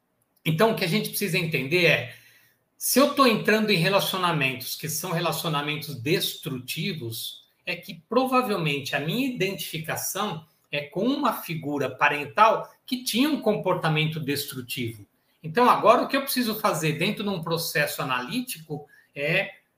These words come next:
trabalhar a desidentificação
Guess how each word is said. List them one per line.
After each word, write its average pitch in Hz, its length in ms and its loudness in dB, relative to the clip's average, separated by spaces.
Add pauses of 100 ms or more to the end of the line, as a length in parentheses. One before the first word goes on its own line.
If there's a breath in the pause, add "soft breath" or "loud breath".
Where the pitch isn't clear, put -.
(340)
trabalhar 190 800 6
a 160 100 4
desidentificação 220 2000 2